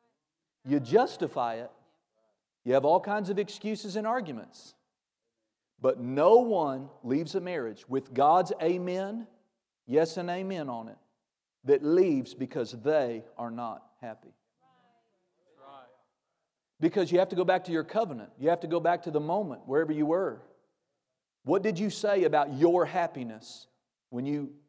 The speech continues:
Speaker 1: made your vows? I know you wish now you could go back and amend them.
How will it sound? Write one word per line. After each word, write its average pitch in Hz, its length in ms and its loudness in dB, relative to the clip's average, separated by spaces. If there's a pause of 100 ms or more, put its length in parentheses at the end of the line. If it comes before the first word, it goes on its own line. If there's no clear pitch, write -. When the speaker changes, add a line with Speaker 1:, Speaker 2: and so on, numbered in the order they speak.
(220)
Speaker 1:
made 131 240 -4
your 123 120 -6
vows? 110 580 -12 (4000)
I 143 80 2
know 180 140 6
you 214 180 4
wish 220 220 4
now 208 140 0
you 214 140 0
could 220 140 -2
go 208 140 8
back 220 240 8
and 208 80 2
amend 208 460 2
them. - 200 0